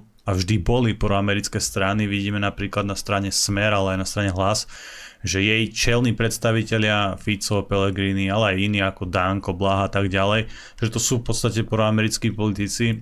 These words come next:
a vidíme to najmä na tom teda, keď oni vládli, keď oni boli pri tom kormidle a keď mali možnosť, e, sa ukázať a ukázali sa naozaj ako iniciátori tej, e, naozaj proamerickej zahraničnej, e,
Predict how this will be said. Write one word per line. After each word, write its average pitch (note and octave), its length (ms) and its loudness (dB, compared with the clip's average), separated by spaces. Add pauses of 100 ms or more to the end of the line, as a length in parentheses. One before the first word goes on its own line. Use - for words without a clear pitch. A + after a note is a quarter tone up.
a G#2 120 -2
vidíme G#2+ 280 0
to A2 120 -4
najmä A2 400 2
na G#2+ 120 2
tom G#2+ 240 -2
teda, G#2 240 0
keď A2 200 -2
oni G#2+ 200 2
vládli, G#2 440 2
keď G2+ 200 -2
oni G#2 160 -2
boli G2+ 160 -2
pri G#2 160 -4
tom G#2 160 -2
kormidle G#2 600 0
a G2+ 80 -4
keď G2+ 120 0
mali A2 240 2
možnosť, G#2+ 560 0
e, - 20 -12 (960)
sa G2+ 560 0
ukázať A2+ 640 2
a G#2 80 4
ukázali G#2+ 400 2
sa G#2+ 160 -2
naozaj G#2+ 480 2
ako G#2+ 160 -2
iniciátori A2+ 680 2
tej, G#2 280 0
e, - 20 -16 (960)
naozaj G#2 600 2 (160)
proamerickej A2+ 800 2
zahraničnej, G#2 640 0
e, G2 40 -4